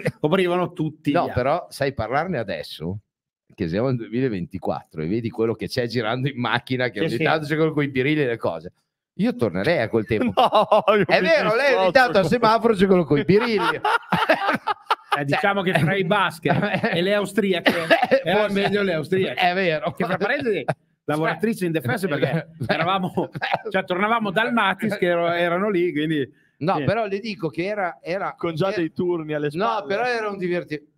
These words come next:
Speaker 1: dei turni, non hai capito? Iniziavano alle otto, quelle
Speaker 3: Va bene.
Speaker 1: <laughs> Era veramente la teutonica quella.
Speaker 2: Ah, ti mandavano via.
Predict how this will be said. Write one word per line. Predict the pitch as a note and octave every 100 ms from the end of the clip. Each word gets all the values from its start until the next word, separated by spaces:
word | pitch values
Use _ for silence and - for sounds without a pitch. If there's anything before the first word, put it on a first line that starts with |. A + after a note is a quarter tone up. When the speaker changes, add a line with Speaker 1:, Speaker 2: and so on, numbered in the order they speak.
| _
Speaker 1:
dei | - F2+
turni, | - C3+ G#2+ D#2 D#2 B1
non | A#1 D#2+
hai | A2 G2+
capito? | F#2 C3 E2
Iniziavano | D#2+ D#2 G2 F#2+ F#2
alle | G2
otto, | A2 C#3 D3 G#2
quelle | F2+ B2
Speaker 3:
Va | B2+ D3
bene. | E3+ F#3+ F#3 E3+ D#3
Speaker 1:
<laughs> | D3+ G#3+ F#4 - C#4+ - D3 G3
Era | D3+ E3+ E3+
veramente | E3+ E3 F#3+ A3+ F3 E3+
la | D3+ D3+ D#3
teutonica | D#3+ D#3 - E3 D3+ C#3+ C3 C#3
quella. | C3+ D#3 - -
Speaker 2:
Ah, | -
ti | F#3+
mandavano | F#3+ D#3 D#3+ D#3
via. | E3+ C#3